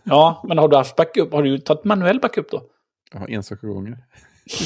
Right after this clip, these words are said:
Speaker 1: I, i och för sig kan jag tycka då att när de kom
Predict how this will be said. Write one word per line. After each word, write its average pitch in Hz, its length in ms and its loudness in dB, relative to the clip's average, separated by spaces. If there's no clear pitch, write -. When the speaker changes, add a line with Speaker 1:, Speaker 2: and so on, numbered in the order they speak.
Speaker 1:
I, 147 60 0
i 156 40 4
och 147 40 -4
för 170 120 0
sig 170 160 4
kan - 200 4
jag - 100 -8
tycka - 520 -2
då 170 460 4
att 147 180 -8
när 139 220 0
de 139 120 -2
kom 175 460 2